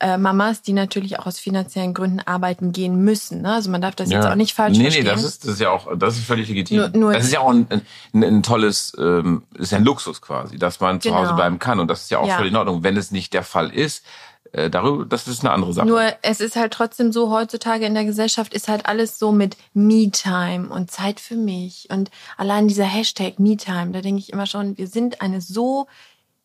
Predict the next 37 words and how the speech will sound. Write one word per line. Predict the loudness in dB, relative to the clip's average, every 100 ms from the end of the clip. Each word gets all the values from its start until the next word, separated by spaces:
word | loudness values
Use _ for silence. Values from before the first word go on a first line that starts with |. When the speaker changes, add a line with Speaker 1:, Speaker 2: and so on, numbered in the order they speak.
| _ _ _ _
Speaker 1:
finde | 0 4 4
ich, | 4 2 0 -2 -2
egoistische | -2 -2 -4 -4 -4 -2
Gesellschaft | 0 2 2 2 0 -4
geworden | -6 -2 0 2 0
und | 0 2
jeder | 2 2 2
irgendwie | 2 2
so | 2 0 2
sehr | 2 0
für | 0 -2
sich, | 0 0 0 -4 -14 _ _ -20 -20 -20 _ _
ähm, | 0 2 4 4 2 0 -4
dass | -4 -2 0
man | 2 2 0 0
sich | -2 0
manchmal | -2 2 2
nur | 2
ganz | 0 -2
schwer | -2 -2
vorstellen | -2 -2 -2 0 -2
kann, | -2 -2 -2 -2
wie | -2
haben | -2 0
Oma | 0 0
und | -2
Opa, | -4 -2 -2 -2
wie | -4
haben | -2
unsere | -4 -2 -4
Eltern | -4 -2
das | -4 -4
früher | -4 -2
alles | -2 -6
gemacht. | -6 -4 -6 -10 _ _ _ _ _ _ _ _ -4
Also, | 0 2 0 0 -4 -12 -20 _ -20 -8
pff, | -8 -8